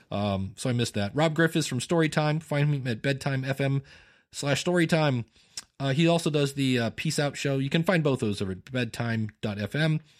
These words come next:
Uh, Ryan from Cauldron's Crypt. Find that at cauldronscrypt dot com. And then the following people, I need your website address. You are members of Patreon. There's a, there's a link in there where you can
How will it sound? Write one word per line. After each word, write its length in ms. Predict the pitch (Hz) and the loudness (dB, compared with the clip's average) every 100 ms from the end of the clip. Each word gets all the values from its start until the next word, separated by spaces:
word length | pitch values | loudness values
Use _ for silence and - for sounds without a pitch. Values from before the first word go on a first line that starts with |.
| - - - - | -16 -16 -20 -8
Uh, 280 | 147 147 139 | -2 0 2
Ryan 300 | 147 170 160 | 2 2 2
from 180 | 143 131 | 0 0
Cauldron's 400 | 165 156 139 - | 2 2 0 -2
Crypt. 600 | - - 196 208 - 185 _ | -6 -2 0 0 -4 -16 _
Find 240 | - 135 131 | -8 -2 0
that 80 | 123 | -2
at 80 | |
cauldronscrypt 800 | - - 147 139 135 - - 147 - | -4 -4 -2 0 -2 -4 -6 -8 -6
dot 200 | 123 127 | -6 -6
com. 340 | - 165 160 165 - - - - | -2 0 2 -2 -8 -20 -20 -10
And 140 | 160 165 | 0 2
then 80 | |
the 80 | 180 | 2
following 380 | 160 214 311 277 | 4 2 4 2
people, 400 | 208 240 208 180 | 4 4 4 2
I 140 | 160 165 | 2 4
need 340 | 170 190 170 | 6 4 4
your 220 | 151 160 | 4 4
website 340 | 156 170 165 139 | 4 2 2 2
address. 480 | 127 110 95 85 | 2 0 -2 -4
You 160 | 117 135 | -4 0
are 120 | 131 | 0
members 360 | 120 139 160 151 | 0 0 0 0
of 100 | 131 | 0
Patreon. 460 | 156 147 156 151 | 0 0 0 0
There's 160 | 143 135 | 0 0
a, 180 | 123 - | -4 -6
there's 160 | 135 131 | -2 0
a 60 | 127 | 2
link 260 | 143 196 | 2 2
in 80 | 175 | 4
there 200 | 143 147 | 2 2
where 80 | 139 | 2
you 60 | 135 | 0
can 260 | 127 113 | -2 -2